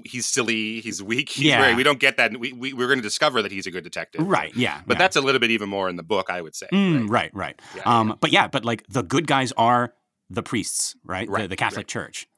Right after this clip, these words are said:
Speaker 2: Interesting.
Speaker 1: Absolutely.
Speaker 2: Yeah.
Speaker 1: Yeah.
Speaker 2: Um, but yeah, like, like, eh, the way that, the, the way that you describe it now, Keenan, like, like, making us recall, like,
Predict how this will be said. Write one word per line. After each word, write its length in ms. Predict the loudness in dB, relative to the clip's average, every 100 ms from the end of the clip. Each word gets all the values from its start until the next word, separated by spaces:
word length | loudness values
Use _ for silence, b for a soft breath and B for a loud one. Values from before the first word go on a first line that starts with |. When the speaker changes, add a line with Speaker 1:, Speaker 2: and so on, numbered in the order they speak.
| _ -12
Speaker 2:
Interesting. 380 | -6 -4 -4 -10
Speaker 1:
Absolutely. 180 | -12 -6
Speaker 2:
Yeah. 200 | -6 -6
Speaker 1:
Yeah. 200 | -12 -12 -14 B B B
Speaker 2:
Um, 400 | 0 0 0 -4 -12 B
but 100 | -4
yeah, 160 | 0 0
like, 140 | 0 -2
like, 180 | -4 -4
eh, 200 | -8 -6 B B B B B
the 100 | 2
way 180 | 4 2
that, 180 | 0
the, 100 | 0
the 200 | -4 -2
way 120 | 0 2
that 100 | 2
you 100 | 0
describe 340 | 0 0 0
it 80 | 0
now, 300 | -2 -2 -6 -12
Keenan, 240 | -8 -6 -4
like, 180 | -6 -6
like, 120 | -4
making 180 | -2 -2
us 100 | -4
recall, 280 | -2 -2 0
like, 160 | -4